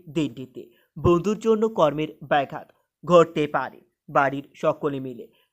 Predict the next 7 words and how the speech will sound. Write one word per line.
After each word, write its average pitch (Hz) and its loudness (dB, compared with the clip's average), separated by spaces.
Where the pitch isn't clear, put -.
ভ্রমণের 202 0
জন্য 165 -6
কোথাও 156 -4
যেতে 170 -2
পারেন। 139 -10
বন্ধুরা, 147 4
ভিডিওটি 208 0